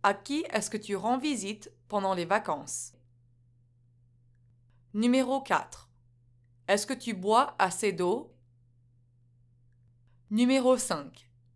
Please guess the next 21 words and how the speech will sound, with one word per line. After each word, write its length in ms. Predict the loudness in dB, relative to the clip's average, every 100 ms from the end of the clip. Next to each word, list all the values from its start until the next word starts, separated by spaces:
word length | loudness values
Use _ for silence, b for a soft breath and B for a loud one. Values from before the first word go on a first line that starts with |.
| _ _ _ _
Apprends-tu 520 | 0 0 0 -2 -2 -2
beaucoup 380 | -4 -2 -2
dans 140 | 0 0
tes 220 | 0 -4
cours ? 460 | -4 -4 -4 -6 -16 -20 _ _ _ _ _ _ _ _ _ _ _ _ _ _ _ _ _ _ -4
Numéro 440 | 2 4 4 2
six. 540 | 0 -4 -6 -8 -12 -14 _ _ _ _
Écris-tu 520 | -2 0 -2 -4 -4 0
de 100 | 2
la 140 | 2
poésie ? 680 | 2 2 2 0 -4 -8 -12 _ _ _ _ _ _ _ _ _ _ _ _ _ _ _ _ _ _ -4
Numéro 420 | 2 4 6 4
sept. 440 | 2 0 -2 -4 -20 _ _ _ _ _
Est-ce 180 | -2 0
que 140 | -4
tu 180 | -6 -2
aimes 180 | 0 0
vivre 360 | 0 -2 0 0
dans 180 | 0
ta 160 | 0 0
ville ? 380 | -2 -8 -10